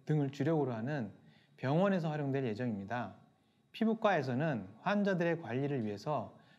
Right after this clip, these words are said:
진료실 한 군데에서만 머무는 것이 아니라 진료실, 시술실, 관리실, 회복실 등 공간을 이동하게 됩니다.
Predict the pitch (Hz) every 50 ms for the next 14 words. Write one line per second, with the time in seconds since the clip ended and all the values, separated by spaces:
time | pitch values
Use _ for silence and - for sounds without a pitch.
0 | _ _ - - 147 156 156 156 147 151 170 160 156 151 - - 220 226 220 220
1 | 202 180 165 156 135 127 143 135 139 131 127 117 120 131 131 131 127 123 120 117
2 | 139 120 104 104 104 101 101 101 127 160 - - - - _ _ _ - - 127
3 | 135 147 151 160 156 151 - 123 107 92 - - - - - _ _ _ - -
4 | - 196 196 170 - 196 170 156 - 127 107 95 92 - - - - - 120 131
5 | 143 156 160 151 151 - 131 104 95 - - - - - - - _ - - 208
6 | 208 226 - - - 147 120 113 165 160 131 107 98 - - - - - - _
7 | - 147 147 151 151 151 151 156 165 165 160 131 110 123 147 156 180 175 160 143
8 | 139 131 120 104 98 95 95 107 101 90 -